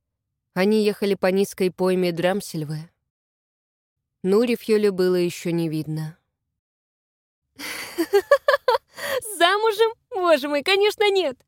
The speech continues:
сказала Элиса, рассмеявшись. «Не то чтобы у меня не было поклонников, просто господин Андреас очень строг. Он обещал моим родителям, Ларсу и Марит, что выдаст меня за хорошего человека, а до тех пор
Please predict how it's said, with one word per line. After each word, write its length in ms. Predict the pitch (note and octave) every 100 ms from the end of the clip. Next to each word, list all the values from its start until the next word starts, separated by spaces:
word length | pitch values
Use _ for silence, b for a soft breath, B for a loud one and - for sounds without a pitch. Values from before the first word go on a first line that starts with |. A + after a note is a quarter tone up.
| _ _ _
сказала 580 | - G#3+ G3 F#3+ F3+
Элиса, 360 | F3+ F3 F3+ F3+
рассмеявшись. 840 | E3+ - F3+ E3+ E3 - F#3 - _ _ _ _ _
«Не 160 | F4+ E4+
то 160 | D4
чтобы 300 | D4 D#4 A#3+
у 20 | C4
меня 240 | B3+ B3
не 160 | B3 B3
было 220 | A3+ A3+
поклонников, 920 | G3+ - C4 F4+ F#4+ C4+ - G#3 - _ _ _
просто 320 | - C#4 -
господин 500 | A#3+ A#3+ - G#3+ A#3+
Андреас 480 | A3+ A3 G#3+ A#3+ -
очень 280 | B3+ - D4
строг. 460 | - - F#4 - - _ _ _ -
Он 160 | E4
обещал 460 | C#4 A#3 A#3+ C4+ B3+
моим 200 | B3 A#3
родителям, 680 | A3+ A3+ D#4+ - A#3+ A3 G#3+ _ _
Ларсу 380 | D#4 B3 G3+ -
и 60 | C#4
Марит, 380 | C#4+ G#3+ G3+ _ _ _
что 240 | - C4
выдаст 320 | A3 B3+ C4
меня 220 | B3 A#3+ A#3
за 120 | A3+
хорошего 500 | - A#3 C4+ D4+ C#4
человека, 680 | - C4+ A#3 G3+ - G#3+ G#3+ _ _ -
а 140 | C4
до 140 | A#3 A3+
тех 280 | - F#3 -
пор 260 | - G4